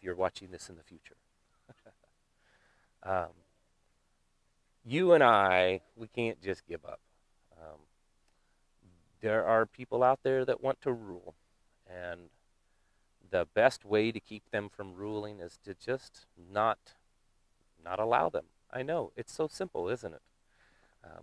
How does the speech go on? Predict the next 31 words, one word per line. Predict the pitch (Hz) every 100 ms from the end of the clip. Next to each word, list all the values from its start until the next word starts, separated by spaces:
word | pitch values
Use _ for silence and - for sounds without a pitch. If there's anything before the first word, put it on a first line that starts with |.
| -
but | 98 -
passive | 127 143 151 -
resistance | 143 131 151 - - -
does | - - -
work. | 90 - _ _ _ _ _ _ _ -
And | 90 90 90 90 87 - _ _ 104
if | 139 -
that | 135 -
doesn't | 131 131 -
work, | 113 113 -
we | 104 98
always | 110 113 117 -
have | 107 -
to | 101
be | 101
ready | 92 87 82 71 _ _ _
to, | 95 73 - _ _ _
when | 113 101 98
they | 98
take | - 95 -
it | -
to | 87
the | 78
next | 80 - -
level. | 67 - _ _ _ _ _ _ _ _ _ _ _
All | 147 160
right, | 139 120
guys | 123 120
and | 113 110
gals. | 117 117 113 -
<laughs> | -